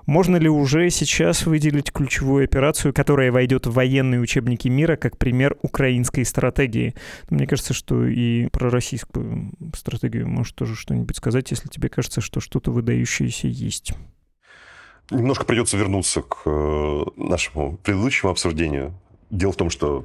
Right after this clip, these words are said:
Speaker 2: это довольно специфическая война. Армии в ней участвующие имеют многочисленные слабости,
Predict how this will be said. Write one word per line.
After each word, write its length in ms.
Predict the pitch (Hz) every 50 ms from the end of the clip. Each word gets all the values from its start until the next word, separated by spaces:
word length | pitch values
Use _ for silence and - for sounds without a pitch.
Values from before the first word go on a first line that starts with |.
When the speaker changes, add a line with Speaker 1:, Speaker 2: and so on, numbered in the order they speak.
| - -
Speaker 2:
это 80 | 92
довольно 220 | 85 92 95 92 85
специфическая 580 | - - 92 - - - 82 - - - 69
война. 300 | 65 69 78 92 117 143 160 - _ _ _ _ _ _ _ _ _ _ - -
Армии 280 | 85 85 82 78 71
в 80 | 73 71
ней 120 | 73 73
участвующие 600 | 71 - - 69 - - 67 64 - - - 67
имеют 320 | 67 65 64 65 - - -
многочисленные 520 | 85 73 73 - - - - 71 67 64
слабости, 600 | - - 73 71 65 67 - - - - - -